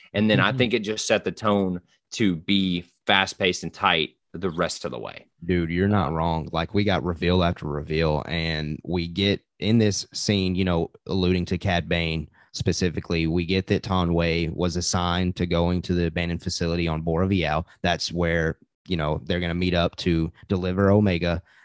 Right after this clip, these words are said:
Speaker 3: And this big part here, and I'm really interested to hear what you think about this, Zach. Uh, Lama Su states that the genetic material that they need from Omega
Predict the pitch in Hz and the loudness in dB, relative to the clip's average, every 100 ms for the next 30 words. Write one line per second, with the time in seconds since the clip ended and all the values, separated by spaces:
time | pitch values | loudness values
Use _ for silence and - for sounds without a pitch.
0 | _ 110 107 95 113 127 90 113 151 - | _ 2 2 4 2 2 2 2 2 2
1 | 101 87 85 101 92 90 107 107 98 - | 2 2 2 2 4 4 6 6 4 0
2 | 87 82 95 87 87 90 90 85 82 82 | -4 0 2 2 0 -2 -4 -4 -2 -2
3 | 82 82 80 82 80 - - _ - 92 | -2 -4 -2 -2 -4 -8 -20 _ 0 0
4 | 87 101 107 127 - 123 123 87 - 95 | 2 2 4 4 6 6 8 6 2 2
5 | 90 - 92 92 - 90 90 - _ _ | 0 0 -2 -2 -2 -4 -4 -6 _ _
6 | _ _ _ 87 101 98 113 113 104 - | _ _ _ -2 2 4 4 4 0 4
7 | 117 117 101 90 85 - _ _ _ _ | 6 8 8 6 2 -4 _ _ _ _
8 | - 95 101 98 101 107 - 95 87 95 | -4 -2 0 0 2 0 0 2 2 2
9 | 107 95 85 | 2 2 0